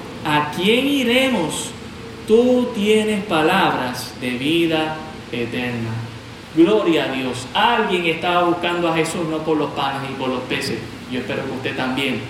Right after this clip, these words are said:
no esté buscando a Jesús por los panes y por los peces, sino por quién Él es y lo que hace en nuestras vidas, hermanos.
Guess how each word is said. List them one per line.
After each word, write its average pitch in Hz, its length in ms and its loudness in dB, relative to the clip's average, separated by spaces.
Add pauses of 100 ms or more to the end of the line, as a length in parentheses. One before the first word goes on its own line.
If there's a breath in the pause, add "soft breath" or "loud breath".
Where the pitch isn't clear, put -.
(180)
no 131 60 -6
esté 139 180 0
buscando 147 400 2
a 135 60 0
Jesús 135 300 -2
por 143 120 -2
los 127 100 -2
panes 143 340 -2
y - 40 -6
por 131 100 -2
los 123 120 -2
peces, 160 400 2
sino 127 520 0 (200)
por 131 240 -2
quién 175 260 2
Él 165 180 2
es - 320 0 (100)
y 127 60 -2
lo 123 180 -2
que 120 120 0
hace 143 240 0
en 131 80 -4
nuestras 113 360 -6
vidas, 113 400 -2
hermanos. 113 400 -4